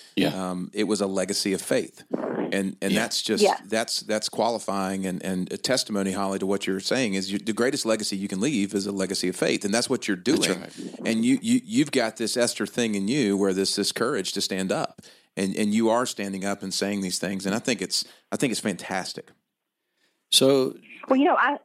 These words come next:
Speaker 1: Go
Speaker 3: well, let
Speaker 1: ahead.
Speaker 3: me say, I think any, any industry with the, um, off with their head mentality
Speaker 1: <laughs>
Speaker 3: when you question them is one we need to look into.
Speaker 1: Uh, le-, let me, let me interject just, just a second. Uh,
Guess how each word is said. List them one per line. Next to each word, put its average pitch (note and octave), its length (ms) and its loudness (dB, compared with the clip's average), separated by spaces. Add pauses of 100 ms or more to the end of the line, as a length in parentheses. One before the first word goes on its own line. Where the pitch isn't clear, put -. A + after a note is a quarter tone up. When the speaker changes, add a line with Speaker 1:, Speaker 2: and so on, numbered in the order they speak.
(400)
Speaker 1:
Go B3 100 6
Speaker 3:
well, - 60 10
let - 80 6
Speaker 1:
ahead. C4 80 0
Speaker 3:
me - 120 -4
say, G#3+ 220 0
I B3+ 100 0
think F#4 320 -10
any, B3+ 340 -4
any C4+ 300 2
industry B3+ 680 -2 (480)
with A3+ 240 6 (140)
the, A3 240 4
um, F3+ 380 -2
off G#3+ 280 6
with A3+ 180 -4
their G3+ 160 0
head G#3 400 2 (480)
mentality B3 640 0 (100)
Speaker 1:
<laughs> A#3 60 -8
Speaker 3:
when G#3+ 160 2
you A3 140 2
question B3+ 520 -2
them C4 320 -4
is F#3+ 140 -4
one G#3+ 220 0
we G#3 100 4
need G3+ 160 4
to F#3 40 -2
look F3+ 200 0
into. D#3+ 360 -4 (360)
Speaker 1:
Uh, A#2+ 80 4
le-, C3+ 320 2
let D3 200 6
me, C3+ 340 4
let C3+ 160 6
me C#3+ 140 8
interject A#2 520 4
just, G#2+ 240 -4
just A2+ 240 0
a A2 40 -2
second. G#2 500 2
Uh, C2 80 -2